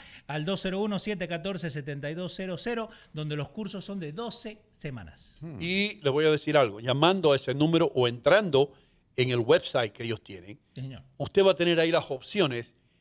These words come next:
Speaker 2: Es como un escalón, yo le digo, ¿no? Trépese en ese escalón que le va a dar la ventaja que usted necesita para seguir adelante.
Speaker 1: Sí, señor.
Speaker 2: Hudson County Community College es un, un ed-, bueno, edificios son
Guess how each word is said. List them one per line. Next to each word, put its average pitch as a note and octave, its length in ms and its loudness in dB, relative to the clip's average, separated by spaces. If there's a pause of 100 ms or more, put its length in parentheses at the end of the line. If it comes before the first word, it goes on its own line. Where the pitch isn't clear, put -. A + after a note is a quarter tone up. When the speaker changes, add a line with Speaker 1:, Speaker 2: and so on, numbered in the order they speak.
(200)
Speaker 2:
Es A3 120 0
como F#3+ 200 -2
un G3 100 -4
escalón, D#3+ 520 -4
yo A2+ 80 -12
le A2 120 -10
digo, G2+ 220 -20
¿no? E3+ 220 -8 (580)
Trépese A3 460 2
en D#3+ 100 -4
ese F3+ 220 0
escalón D3+ 540 0 (640)
que C#3 160 2
le C3+ 140 6
va D#3 200 4
a - 20 4
dar E3+ 260 2
la C#3+ 160 2
ventaja C#3 580 0
que - 100 -12
usted D#3 180 -4
necesita C#3 540 -8
para A#2+ 160 -10
seguir A#2+ 340 -12
adelante. G#2+ 460 -10 (220)
Speaker 1:
Sí, C3 60 -12
señor. C3 280 -12 (100)
Speaker 2:
Hudson E3+ 320 -2
County E3 360 -2
Community C#3+ 460 -6
College D#3+ 440 2
es C#3+ 60 -4
un, D#3 160 -14 (320)
un F3+ 260 -6
ed-, G3+ 160 -2
bueno, D3+ 300 0
edificios D#3 480 -8
son F3+ 240 -2